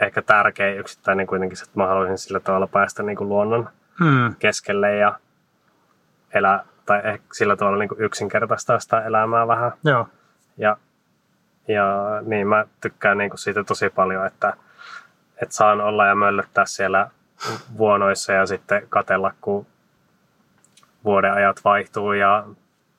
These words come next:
Speaker 1: niinku muuttolinnat tulee ja lähtee ja, ja se, niinku siellä on tosi paljon sellaista niinku seurattavaa, että aina kun sä meet,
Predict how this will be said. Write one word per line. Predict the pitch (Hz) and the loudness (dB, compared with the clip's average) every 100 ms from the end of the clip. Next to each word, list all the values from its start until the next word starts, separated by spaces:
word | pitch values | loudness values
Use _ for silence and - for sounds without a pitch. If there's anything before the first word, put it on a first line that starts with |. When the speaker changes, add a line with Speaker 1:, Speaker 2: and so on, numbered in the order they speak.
| _ | _
Speaker 1:
niinku | 101 92 92 | -6 -4 -4
muuttolinnat | 95 95 - 98 95 95 - | -2 -2 -2 -2 0 -2 -6
tulee | - 98 95 | -4 0 2
ja | 98 | 2
lähtee | 95 92 - 98 95 | 2 -2 -4 -2 0
ja, | 101 104 - _ _ _ _ _ _ _ _ | 0 -2 -6 _ _ _ _ _ _ _ _
ja | 107 - 110 | -14 -10 -10
se, | - 104 | -8 -8
niinku | 98 | -8
siellä | - 104 101 | -2 2 2
on | 104 | 2
tosi | 104 101 | -2 -4
paljon | - 98 98 | -2 0 0
sellaista | 101 98 - 104 - _ _ _ _ _ 104 | 0 -2 -2 -2 -2 _ _ _ _ _ -4
niinku | 98 | -4
seurattavaa, | 95 104 101 92 - 98 98 | -2 0 0 -2 -6 -2 -2
että | 92 104 | -2 0
aina | 101 98 | 0 0
kun | - | -6
sä | - 101 | -6 -2
meet, | 98 95 _ | -2 -4 _